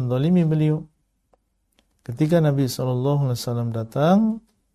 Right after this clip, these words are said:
ke Mekah dan membuka kota Mekah, beliau pun melepaskan mereka dan juga memaafkan mereka. Nah, ini menjadi contoh nyata bagi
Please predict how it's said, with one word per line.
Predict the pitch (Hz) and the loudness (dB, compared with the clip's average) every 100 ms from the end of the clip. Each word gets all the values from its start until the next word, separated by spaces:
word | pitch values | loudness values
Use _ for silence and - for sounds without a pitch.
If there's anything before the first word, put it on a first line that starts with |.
| _ _ _ _ _ _ _ _ _ _ _ _ _ _ | _ _ _ _ _ _ _ _ _ _ _ _ _ _
ke | - 127 120 110 | -6 0 0 0
Mekah | 123 151 156 170 165 | -2 -2 0 0 0
dan | 131 | -2
membuka | 120 123 185 208 | -2 0 2 2
kota | 151 147 | 0 -2
Mekah, | 139 123 160 165 | -2 -2 -2 0
beliau | 131 117 | 0 -2
pun | 120 151 170 - - _ _ _ _ _ | 2 2 2 -2 -20 _ _ _ _ _
melepaskan | 131 123 156 151 - 131 123 | -2 0 -2 -4 -4 -4 -2
mereka | 117 131 135 123 | -4 -4 -4 -4
dan | 117 | -4
juga | 117 135 | -2 -2
memaafkan | 131 117 110 110 - 135 156 156 _ _ _ _ - | -2 -4 -6 -10 -2 2 2 0 _ _ _ _ -8
mereka. | 113 101 101 95 - _ _ _ _ _ _ _ _ _ _ _ _ _ _ _ _ _ _ _ _ _ | -6 -6 -6 -10 -12 _ _ _ _ _ _ _ _ _ _ _ _ _ _ _ _ _ _ _ _ _
Nah, | 120 | -2
ini | 127 | 0
menjadi | 147 123 117 143 190 - _ _ _ | 2 0 0 -2 -4 -8 _ _ _
contoh | - 147 139 143 | -2 0 0 -2
nyata | 139 185 190 147 | 0 0 -2 -2
bagi | 120 120 143 175 | -2 0 0 0